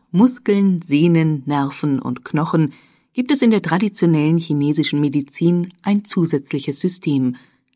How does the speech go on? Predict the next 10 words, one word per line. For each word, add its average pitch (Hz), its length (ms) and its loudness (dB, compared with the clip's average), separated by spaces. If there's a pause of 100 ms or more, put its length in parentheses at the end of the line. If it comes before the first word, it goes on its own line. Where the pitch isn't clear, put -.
(100)
das 160 160 -6
Meridiansystem. 180 1040 0 (1500)
Meridiane 220 600 4
sind 180 220 0
Energiekanäle, 202 1000 0
durch 175 200 -2
die 170 140 0
die 151 120 2
Lebensenergie 156 880 0
Qi 190 460 -2